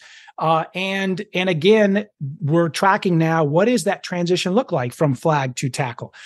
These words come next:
So that's, it's all relatively new. The football development model is relatively new. So we're tracking all that and learning sort of year by year.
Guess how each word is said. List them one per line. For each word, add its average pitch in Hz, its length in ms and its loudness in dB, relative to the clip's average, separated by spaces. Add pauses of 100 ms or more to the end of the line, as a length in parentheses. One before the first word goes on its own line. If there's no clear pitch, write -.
(120)
So 202 200 4
that's, 196 300 4
it's 185 200 -2
all 214 220 4
relatively 180 640 2
new. 170 200 2
The 180 80 -2
football 175 260 -2
development 165 360 -2
model 165 220 0
is 131 140 -6
relatively 160 540 -2
new. 160 260 0 (200)
So - 160 -2
we're 160 100 2
tracking 170 480 0
all 180 160 2
that 185 180 0
and 156 100 -2
learning 165 380 0
sort 156 220 -4
of 139 120 -6
year 156 300 0
by 147 160 0
year. 156 400 -2